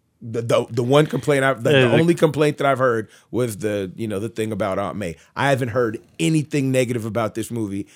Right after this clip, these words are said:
Speaker 1: at all. And I don't think I have ever heard that about a comic book movie, period.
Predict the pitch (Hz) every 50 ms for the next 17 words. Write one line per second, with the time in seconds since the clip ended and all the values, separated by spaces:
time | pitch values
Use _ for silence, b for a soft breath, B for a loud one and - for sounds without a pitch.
0 | b b b 113 120 104 104 104 95 85 78 b b b b b b 131 127 -
1 | - 123 135 143 139 131 - - 127 127 123 - - _ _ _ _ _ - 123
2 | 127 127 123 120 101 92 - - 123 123 123 120 120 127 127 113 90 113 101 101
3 | 98 104 95 101 98 - 120 113 113 107 98 104 - 104 104 92 85 92 92 87
4 | _ _ _ _ _ _ _ _ _ - - 139 131 117 92 82 76 69